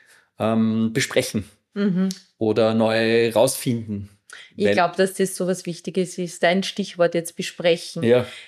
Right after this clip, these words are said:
Speaker 2: Also ich glaub, dass Kommunikation das A und O jeder gelungenen Beziehung
Speaker 1: Es gibt
Speaker 2: ist.
Speaker 1: ja
Speaker 2: Hm?
Speaker 1: Da ge-, es gibt ja auch diese, ich weiß jetzt nicht mehr, von wem ich das hab, auf alle Fälle diese, diese Idee, dass die,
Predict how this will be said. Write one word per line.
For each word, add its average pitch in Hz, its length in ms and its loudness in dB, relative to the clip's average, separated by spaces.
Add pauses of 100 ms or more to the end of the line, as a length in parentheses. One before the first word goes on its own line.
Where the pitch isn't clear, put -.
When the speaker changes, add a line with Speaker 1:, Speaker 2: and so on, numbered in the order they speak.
(220)
Speaker 2:
Also 202 200 0
ich 202 280 -4
glaub, 190 380 4
dass 220 200 0
Kommunikation 208 1300 2
das 233 300 2
A 190 400 2
und 190 280 0
O 175 380 4
jeder 175 840 2
gelungenen 170 560 0
Beziehung 160 440 -4
Speaker 1:
Es 151 60 -6
gibt 156 160 0
Speaker 2:
ist. 151 100 -4
Speaker 1:
ja 120 200 -2 (640)
Speaker 2:
Hm? 220 180 4 (300)
Speaker 1:
Da - 80 -2
ge-, 139 100 2
es 143 60 -2
gibt - 180 0
ja 156 60 6
auch 143 80 2
diese, 135 440 2 (320)
ich 120 300 -6
weiß 131 140 4
jetzt 139 160 2
nicht 139 120 4
mehr, 139 300 2
von 131 200 0
wem 117 140 4
ich 131 120 0
das - 220 -4
hab, 113 240 0
auf 110 120 -12
alle 127 180 4
Fälle 127 340 2
diese, 113 720 2 (440)
diese 113 160 0
Idee, 131 760 0 (340)
dass 110 320 2
die, 113 520 0